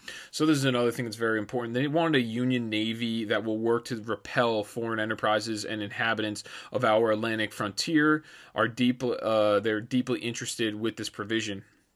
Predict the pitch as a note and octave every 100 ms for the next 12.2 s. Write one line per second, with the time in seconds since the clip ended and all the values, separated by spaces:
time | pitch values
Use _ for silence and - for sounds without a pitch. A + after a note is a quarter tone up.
0 | _ _ _ _ _ - B2+ A2+ G2+ A2
1 | - A2 A2+ - G2+ B2+ C3 B2 A#2+ -
2 | A#2 A#2 - G#2+ G#2 G#2+ G#2 A2 G#2 G#2
3 | G#2 G#2+ G#2 F#2 G#2 G2+ G2+ G2+ G2+ G2+
4 | F#2 G#2+ G#2 G2+ G2+ G2 G#2 G#2 C3 A2+
5 | A2+ A2 A2 A2 A2+ A2 G#2 A2 G2+ G#2
6 | G#2 G2+ - G#2 G#2 G#2 - - - -
7 | A#2 A#2 A2+ A2+ A2 A2 - A#2 G#2+ G2
8 | - A2 A2+ A#2 A2 G#2 G2+ G#2 G#2+ G#2
9 | G#2 G2+ - A2 G2+ B2 A2+ A2+ A2 A2
10 | G#2 G2+ A2+ G#2 G2 G2+ - - A2 A2+
11 | G#2+ A#2+ A2+ A2 G#2+ A2+ G2+ G2 A2 G#2
12 | G#2